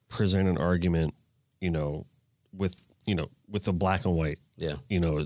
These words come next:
Speaker 1: scenario. Just like I said, I mean, there's literally the funeral home two doors
Speaker 2: Mm-hmm.
Speaker 1: down.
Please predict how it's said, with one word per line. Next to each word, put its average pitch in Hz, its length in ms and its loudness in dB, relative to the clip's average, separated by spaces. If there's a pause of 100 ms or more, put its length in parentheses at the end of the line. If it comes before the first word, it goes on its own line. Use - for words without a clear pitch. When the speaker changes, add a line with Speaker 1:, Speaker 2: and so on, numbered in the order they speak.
(100)
Speaker 1:
scenario. 73 800 -2
Just 87 200 -4
like 85 120 -4
I - 20 -8
said, - 180 -4
I 80 60 -2
mean, 80 180 -2
there's 90 340 0 (840)
literally 90 380 -2
the 82 100 -10
funeral 85 380 0
home 82 220 -2
two 85 160 -2
doors 82 260 -4
Speaker 2:
Mm-hmm. 80 140 2
Speaker 1:
down. 78 200 -2